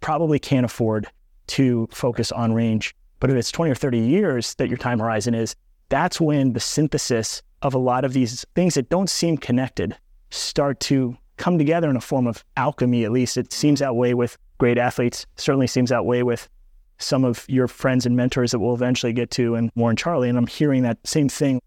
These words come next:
There is a sense of urgency in the lives of these people. They do wanna get somewhere, but there's also balancing that, a patience that where I wanna go is going to take some time.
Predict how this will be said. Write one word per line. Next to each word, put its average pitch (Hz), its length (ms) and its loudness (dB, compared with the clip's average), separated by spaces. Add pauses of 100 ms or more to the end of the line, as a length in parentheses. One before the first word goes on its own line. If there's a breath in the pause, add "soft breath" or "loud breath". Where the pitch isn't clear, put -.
(520)
There 147 160 2
is 190 140 0
a 185 60 2
sense 156 260 -2
of 127 80 -2
urgency 131 480 0
in 117 60 0
the 113 80 0
lives 113 280 0
of 120 80 0
these 113 180 -4
people. 117 520 -2
They 147 100 2
do 175 160 2
wanna 185 240 2
get 127 180 0
somewhere, 165 460 0
but 135 160 -2
there's 135 180 -2
also 143 340 -2
balancing 131 760 -2 (320)
that, 120 340 -2
a 123 80 -4
patience - 600 -2
that 120 280 -2 (220)
where 151 200 2
I 175 80 0
wanna 151 240 0
go 123 260 0
is 117 140 -2
going 160 240 0
to - 40 -4
take - 240 0
some - 160 -2
time. 110 420 -2